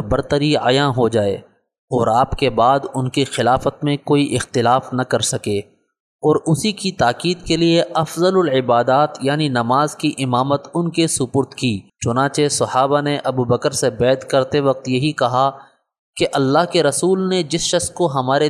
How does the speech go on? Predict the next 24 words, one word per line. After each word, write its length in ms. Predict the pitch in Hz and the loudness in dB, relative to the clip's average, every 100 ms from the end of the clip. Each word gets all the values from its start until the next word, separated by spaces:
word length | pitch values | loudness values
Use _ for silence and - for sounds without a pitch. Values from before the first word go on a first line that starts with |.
| 135 | 0
دین 280 | 123 156 175 | 0 0 0
یعنی 220 | 156 143 131 | -2 -2 -2
نماز 460 | 117 117 143 165 | -2 0 0 -2
کے 120 | - 165 | -2 -2
لیے 180 | 165 147 | 0 0
پسند 360 | - 127 156 151 | -2 -2 -4 -2
فرمایا، 460 | 139 131 135 139 147 - - _ _ _ | -2 2 2 2 2 -4 -20 _ _ _
ہم 200 | - 185 175 | -4 -2 -2
ان 140 | 156 | -4
کو 180 | 156 170 - | 0 0 0
اپنی 280 | 135 - 160 127 | -4 -2 -4 -2
دنیا 420 | 127 147 151 131 135 | -2 0 0 0 0
یعنی 240 | 127 147 156 | -2 0 -2
خلافت 540 | - 127 143 156 147 | -2 0 2 0 0
و 60 | 160 - | 0 0
امارت 440 | 139 123 143 147 | -2 0 0 -2
کے 100 | - | -2
لیے 200 | 151 147 147 | 0 2 0
کیوں 300 | - 160 175 | 0 0 2
نہ 120 | 165 | 0
منتخب 480 | 139 131 131 - 147 - | -2 -4 -2 -2 -2 0
اور 160 | 139 - | 0 0
پسند 300 | - 131 139 131 | -2 -2 -4 -2
کریں؟ 320 | 127 117 104 | 0 0 -4